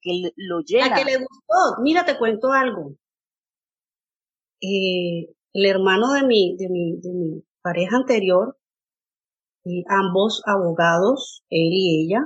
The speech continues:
Speaker 2: abogados, trabajando bien y todo, Y él se le dio por tener una aventura en la calle.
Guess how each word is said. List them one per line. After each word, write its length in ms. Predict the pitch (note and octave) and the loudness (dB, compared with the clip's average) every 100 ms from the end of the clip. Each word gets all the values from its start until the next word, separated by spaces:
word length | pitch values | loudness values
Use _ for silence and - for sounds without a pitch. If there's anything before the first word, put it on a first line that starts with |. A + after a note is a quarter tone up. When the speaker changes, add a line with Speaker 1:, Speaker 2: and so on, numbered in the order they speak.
| - | -4
Speaker 2:
abogados, 840 | F3+ E3+ E3 D#3+ D3+ D#3 F#3 G#3+ G#3 | -2 2 2 0 -2 -2 0 0 0
trabajando 600 | F#3+ E3+ D#3+ D#3 E3 F3+ | -2 0 0 0 0 0
bien 300 | E3+ F3 G3+ | 0 2 2
y 120 | G#3 | 2
todo, 420 | - E3+ F#3+ A3+ - _ _ _ _ _ _ _ _ _ _ _ _ _ _ | 0 -2 0 -2 -6 _ _ _ _ _ _ _ _ _ _ _ _ _ _
Y 180 | G3+ A3 | 0 2
él 140 | A3 | 2
se 180 | G#3+ C#4+ | 2 2
le 120 | C4 | 4
dio 240 | G#3+ F#3 F#3 | 4 2 0
por 160 | A#3 | -6
tener 300 | A3+ G3 E3+ | 0 0 2
una 160 | F3+ G3 | 2 2
aventura 460 | F#3 D#3+ D#3 D#3+ D#3 | 2 -2 -4 -6 -4
en 60 | |
la 100 | D#3 | -6
calle. 240 | - C#3+ | -10 -16